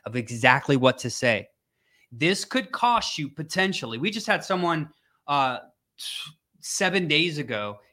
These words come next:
get a job increase of a hundred and five K plus all these different incentives, right? What this could potentially cost you in your career by messing up an interview that's a, you know, tremendous upward mobility move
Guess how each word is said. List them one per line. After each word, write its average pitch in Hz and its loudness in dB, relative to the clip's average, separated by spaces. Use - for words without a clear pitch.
get 160 2
a 160 2
job 160 4
increase 127 -4
of 139 -6
a 127 -2
hundred 208 0
and 156 0
five 160 4
K 127 0
plus 175 -2
all 160 4
these 160 -4
different 156 -4
incentives, 127 -4
right? 120 -4
What 175 2
this 262 2
could - 0
potentially 185 2
cost 156 4
you 196 6
in 160 4
your 143 4
career 143 2
by 127 6
messing 139 2
up 143 2
an 120 0
interview 165 0
that's 139 -2
a, 127 2
you 135 0
know, 127 0
tremendous 147 4
upward 151 -2
mobility 131 0
move 190 -2